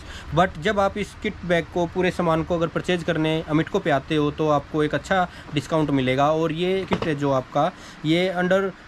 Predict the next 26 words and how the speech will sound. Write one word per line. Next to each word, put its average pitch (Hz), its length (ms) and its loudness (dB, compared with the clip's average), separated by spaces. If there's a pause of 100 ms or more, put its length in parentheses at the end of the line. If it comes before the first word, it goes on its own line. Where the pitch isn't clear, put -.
(180)
fifteen 214 340 0
thousand 165 440 2
में 170 140 0
आपको 180 420 0 (240)
मिल 160 160 6
जाएगा। 113 320 0
अभी 190 280 -8
मैंने 214 240 2
जो 190 140 2
आपको 180 220 0
सामान 156 320 0
दिखाया 123 380 -2
है, 123 280 -2 (140)
अगर 160 220 2
same 196 440 0
आप 175 280 2
यही 170 260 2
super 190 300 -2
select 170 380 0
अगर 160 160 0
एसएस 160 420 0
का 160 260 4
kit 165 240 -6
bag 165 220 0
लेते 147 300 -2
हो 143 300 2